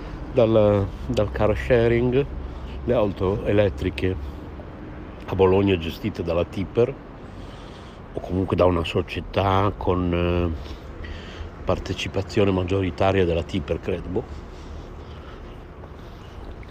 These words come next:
Che è arrivato con la app ma non si apriva, evidentemente poverino la app gli segnalava che la più vicina era questa, ma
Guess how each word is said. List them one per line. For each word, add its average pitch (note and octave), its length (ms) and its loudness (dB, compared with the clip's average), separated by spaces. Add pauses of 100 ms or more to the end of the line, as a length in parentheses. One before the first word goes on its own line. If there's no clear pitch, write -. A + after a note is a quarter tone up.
(420)
Che - 100 -2
è - 20 4
arrivato A2 300 6
con - 140 4
la B2+ 140 8
app A#2 320 4
ma G#2 260 4
non F#2+ 240 0
si - 100 2
apriva, G#2+ 500 4 (1600)
evidentemente G2+ 720 2
poverino F#2+ 440 6
la F#2 120 8
app A#2+ 160 4
gli G2 140 2
segnalava F#2+ 600 6
che - 100 0
la F#2 80 6
più G2 160 -2
vicina F#2+ 300 0
era G2+ 160 6
questa, C3+ 360 2
ma F2+ 140 0